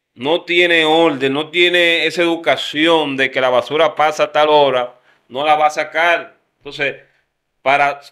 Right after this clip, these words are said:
tú hacer un trabajo de condicionar a toda la gente, de tú hablar, de educar a toda la gente, eso no es de la noche a la mañana. Entonces, lo malo son los negociantes que permiten que yo tenga un negocio ahí y venga y me tiren una basura, yo lo agarro y le digo, y le entro a palo.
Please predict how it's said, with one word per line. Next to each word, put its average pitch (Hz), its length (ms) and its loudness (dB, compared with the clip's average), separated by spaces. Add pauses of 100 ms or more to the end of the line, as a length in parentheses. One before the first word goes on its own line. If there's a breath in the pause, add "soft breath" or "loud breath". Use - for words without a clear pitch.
(100)
tú 170 160 -4
hacer 220 160 -2
un 208 80 -6
trabajo 185 340 4
de 170 260 0
condicionar 151 520 -6
a - 40 -14
toda 180 200 0
la 139 40 -2
gente, 151 300 -2
de 135 140 -2
tú - 120 -6
hablar, 165 280 2
de 160 80 -2
educar 151 260 -6
a - 20 -8
toda 156 160 -2
la 143 80 -4
gente, 135 220 -2
eso 143 160 -10
no 143 160 -8
es 139 60 -10
de 139 100 -2
la 139 60 -4
noche 139 160 -6
a - 20 -2
la 139 80 -4
mañana. 143 380 -10 (2250)
Entonces, 175 420 -2
lo 151 240 -2
malo 180 360 0
son 147 120 -8
los 165 100 -4
negociantes 175 640 -4
que 139 140 -4
permiten 139 500 -6
que 120 120 -4
yo 156 120 -4
tenga 208 160 -2
un 202 80 -4
negocio 180 400 -2
ahí 135 480 -2 (260)
y 135 140 -8
venga 156 220 0
y 170 40 0
me 151 140 0
tiren 156 260 -4
una 151 140 0
basura, 143 320 0
yo 135 160 -2
lo 156 60 2
agarro 151 260 0
y 156 40 -2
le 151 40 -2
digo, 151 160 0
y 151 40 0
le 151 100 0
entro 147 160 -2
a 156 120 -2
palo. 127 380 0